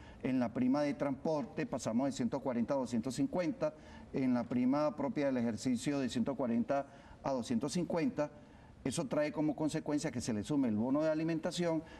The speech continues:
pero además conseguimos también para el mes de diciembre una, una contribución navideña de dos mil quinientos bolívares, que hay que tomarlo también como salario. Pero hay que decir también de manera responsable a todos los trabajadores que cuando se hace el cálculo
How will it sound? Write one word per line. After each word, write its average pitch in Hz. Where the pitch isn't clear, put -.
pero 139
además 135
conseguimos 170
también 160
para 131
el 131
mes 175
de 180
diciembre 135
una, 156
una 196
contribución 139
navideña 165
de 143
dos 139
mil 190
quinientos 139
bolívares, 151
que 151
hay 135
que 170
tomarlo 147
también 139
como 117
salario. 110
Pero 139
hay 139
que 208
decir 165
también 175
de 180
manera 151
responsable 143
a 107
todos 135
los 165
trabajadores 147
que 139
cuando 131
se 135
hace 175
el 165
cálculo 147